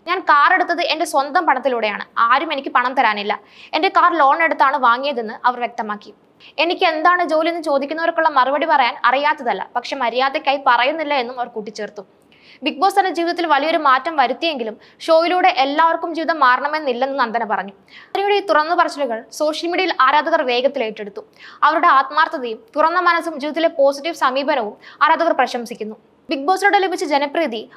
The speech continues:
അവർ സ്വന്തം പരിശ്രമത്തിലൂടെ കരിയറിനും വ്യക്തിജീവിതത്തിനും മുന്നോട്ട് കൊണ്ടുപോവുകയാണ്. ബിഗ് ബോസ് മലയാളം സീസൺ സിക്സിലൂടെ പൊതുജനങ്ങൾക്ക് പരിചിതനായ നന്ദന നന്ദു ഷോയ്ക്ക് ശേഷവും തന്റെ തുറന്ന മനസ്സും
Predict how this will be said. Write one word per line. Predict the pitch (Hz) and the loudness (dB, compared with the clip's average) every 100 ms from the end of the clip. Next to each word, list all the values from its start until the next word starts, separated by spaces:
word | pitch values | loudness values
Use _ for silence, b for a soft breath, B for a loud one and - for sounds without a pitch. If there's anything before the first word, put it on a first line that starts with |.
| B | B
അവർ | 320 | 0
സ്വന്തം | 320 320 330 359 | 0 0 0 0
പരിശ്രമത്തിലൂടെ | 285 294 330 330 339 349 349 | 0 0 -4 -2 0 0 2
കരിയറിനും | 262 269 311 254 226 b b | 2 2 0 -2 -10 b b
വ്യക്തിജീവിതത്തിനും | 285 302 370 370 370 359 320 | -6 -4 -4 -2 -4 -4 -4
മുന്നോട്ട് | 285 311 330 | -4 -2 -2
കൊണ്ടുപോവുകയാണ്. | 359 269 277 277 269 220 196 208 _ 247 | 0 0 0 0 -2 -2 -8 -10 _ -6
ബിഗ് | 269 | -4
ബോസ് | 254 359 359 | 0 0 2
മലയാളം | 349 359 349 | 2 2 0
സീസൺ | 311 330 311 | -6 -6 -8
സിക്സിലൂടെ | 294 339 311 226 240 B - | -8 -4 0 -2 -4 B -6
പൊതുജനങ്ങൾക്ക് | 311 320 370 381 370 381 | -2 -2 -2 -2 -2 2
പരിചിതനായ | 330 285 277 349 359 | 2 2 0 -2 0
നന്ദന | 311 254 269 320 | 0 0 0 0
നന്ദു | 294 220 226 b b | -2 -4 -12 b b
ഷോയ്ക്ക് | - 339 349 359 | 0 2 2 0
ശേഷവും | 349 359 359 330 | 0 0 0 0
തന്റെ | 349 | 0
തുറന്ന | 339 294 294 339 | 2 2 2 2
മനസ്സും | 311 311 226 | 0 0 -8